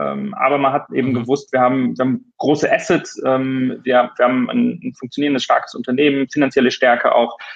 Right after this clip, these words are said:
Speaker 1: ähm, und wollte dann auf die Suche gehen nach neuen digitalen Geschäftsmodellen, die vielleicht zu den Kernkompetenzen des Unternehmens passen.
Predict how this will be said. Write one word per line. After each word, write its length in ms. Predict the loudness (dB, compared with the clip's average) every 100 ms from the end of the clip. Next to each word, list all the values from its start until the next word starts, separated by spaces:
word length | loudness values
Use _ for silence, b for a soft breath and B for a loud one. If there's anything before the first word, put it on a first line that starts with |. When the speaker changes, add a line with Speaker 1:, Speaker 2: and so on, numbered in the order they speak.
| -4
Speaker 1:
ähm, 400 | 2 6 6 4
und 400 | 4 2 2 0 -12
wollte 320 | -2 0 2
dann 240 | 2 2 2
auf 200 | 0 -2
die 100 | -4
Suche 240 | -4 -4
gehen 240 | -2 -2 -2
nach 160 | -2
neuen 560 | 2 4 4 4 0 -4
digitalen 460 | -14 -8 -4 -4
Geschäftsmodellen, 720 | -6 -12 -12 -10 0 2 2 0
die 320 | 0 2 0 -4 0
vielleicht 320 | 2 2 0
zu 80 | -2
den 140 | 0
Kernkompetenzen 800 | 0 0 -2 -6 -6 -8 -12 -8
des 140 | -8
Unternehmens 500 | -10 -8 -6 -6 -8
passen. 320 | -8 -8 -8